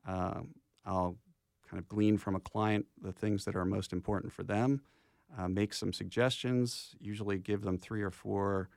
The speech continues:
uh, recommendations, give them an opportunity to decide what kind of planning they would like to utilize after,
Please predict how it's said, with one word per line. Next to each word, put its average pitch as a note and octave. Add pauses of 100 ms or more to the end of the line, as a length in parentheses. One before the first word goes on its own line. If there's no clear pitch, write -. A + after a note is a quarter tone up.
(400)
uh, F#2+
recommendations, G#2+
give G2
them F#2
an F#2
opportunity G2
to F#2
decide F#2
what F2+
kind F#2+
of F2+
planning F#2+
they F#2+
would F#2
like F2+
to -
utilize F#2+
after, F#2